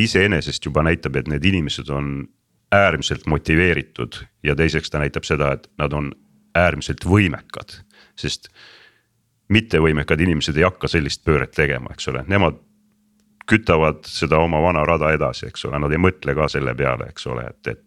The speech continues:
teha mingisugune selline kannapööre. Ehk et see materjal jah, mis juba siis nii-öelda inimmaterjal, eks ole, mis nii-öelda sisse tuleb, on juba ette teada, et see on nagu kõrge kvaliteediga.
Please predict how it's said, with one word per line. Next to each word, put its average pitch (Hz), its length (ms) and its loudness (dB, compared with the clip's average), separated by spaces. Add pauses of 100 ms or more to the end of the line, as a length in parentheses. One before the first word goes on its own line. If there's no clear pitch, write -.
(120)
teha 64 320 -2
mingisugune 65 560 -8
selline 62 320 -6
kannapööre. 65 640 -2 (720)
Ehk 82 260 0
et - 80 0
see 87 140 2
materjal 82 580 2
jah, 90 140 2
mis 80 200 -2
juba 73 280 0
siis 78 240 -6
nii-öelda 73 320 -4 (160)
inimmaterjal, 71 720 -2
eks - 160 -10
ole, 67 100 -6
mis 69 220 -12
nii-öelda 69 260 -6
sisse - 340 -8
tuleb, 95 360 2 (1080)
on 95 340 2
juba 80 360 2 (760)
ette 90 320 -4
teada, 69 460 0
et - 140 -10
see 71 160 -6
on 65 100 -8
nagu 64 320 -6
kõrge 69 380 -2
kvaliteediga. - 800 -6